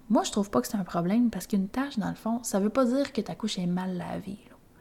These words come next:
OK ? Faut vraiment pas paniquer. Si c'est taché, c'est pas grave, OK ? C'est, tu peux les détacher. Tu peux utiliser le soleil pour les détacher. Ça se détache très, très, très, très bien, puis t'as pas besoin de frotter.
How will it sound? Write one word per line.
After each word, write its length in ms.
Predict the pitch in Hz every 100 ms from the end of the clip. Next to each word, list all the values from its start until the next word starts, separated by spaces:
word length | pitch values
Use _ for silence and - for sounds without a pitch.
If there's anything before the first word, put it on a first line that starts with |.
| - - - -
OK ? 160 | 170 208
Faut 180 | - 190
vraiment 380 | 196 220 226
pas 160 | 214 254
paniquer. 680 | 254 214 180 - 214 269 302
Si 160 | -
c'est 180 | 226 214
taché, 540 | 214 196 - 247 285 -
c'est 260 | - - 247
pas 180 | 220
grave, 220 | 180 180 - - - - -
OK ? 220 | - 175 190
C'est, 440 | 202 175 165 170 - - - _ -
tu 140 | 190
peux 180 | 175 226
les 160 | 247 196
détacher. 540 | 180 175 165 - 262 - - -
Tu 120 | -
peux 80 | -
utiliser 320 | 185 185 180
le 80 | 202
soleil 480 | - 175 156 185 262
pour 160 | 254
les 100 | 214
détacher. 500 | 196 196 196 190 -
Ça 200 | 254 208
se 40 | 175
détache 360 | 175 202 202
très, 220 | - 233 226
très, 140 | 226
très, 140 | -
très 220 | 208 196 185
bien, 220 | 190 262
puis 100 | 254
t'as 100 | 170
pas 120 | 175
besoin 180 | 175 202
de 80 | 202
frotter. 360 | 180 180 262